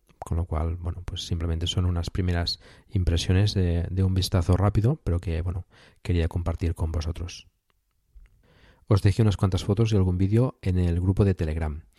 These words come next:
donde charlamos sobre el vehículo eléctrico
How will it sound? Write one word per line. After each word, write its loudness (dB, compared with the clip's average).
donde 4
charlamos 0
sobre 0
el 0
vehículo 0
eléctrico -2